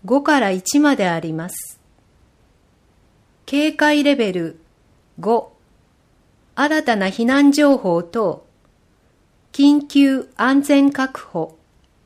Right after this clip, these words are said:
取るべき行動、命の危険、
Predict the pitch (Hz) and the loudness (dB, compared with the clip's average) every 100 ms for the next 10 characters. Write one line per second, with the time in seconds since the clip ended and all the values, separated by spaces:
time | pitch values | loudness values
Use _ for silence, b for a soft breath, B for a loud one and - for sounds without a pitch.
0 | _ _ _ - 320 294 208 196 - 214 | _ _ _ -4 0 0 -2 -6 -10 -6
1 | 202 196 190 175 - _ _ _ _ _ | -4 -2 -2 -2 -6 _ _ _ _ _
2 | _ _ _ _ 285 311 285 285 185 175 | _ _ _ _ 2 2 2 0 -4 -4
3 | - - 190 180 | -10 -6 -6 -6